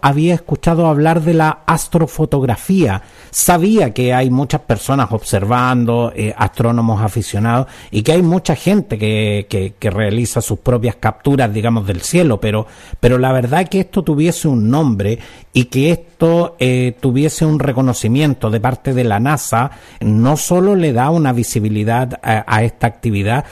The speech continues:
sino que además, en el, en el caso tuyo,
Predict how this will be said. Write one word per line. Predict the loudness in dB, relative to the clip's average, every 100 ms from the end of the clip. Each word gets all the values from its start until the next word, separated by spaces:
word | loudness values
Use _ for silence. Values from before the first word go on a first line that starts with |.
| -16
sino | -6 0 2 2
que | 0 0
además, | 0 0 0 0 -2 0
en | 2
el, | 2 2 0 0
en | 0
el | 0 0
caso | -2 -2 -2
tuyo, | 0 0 0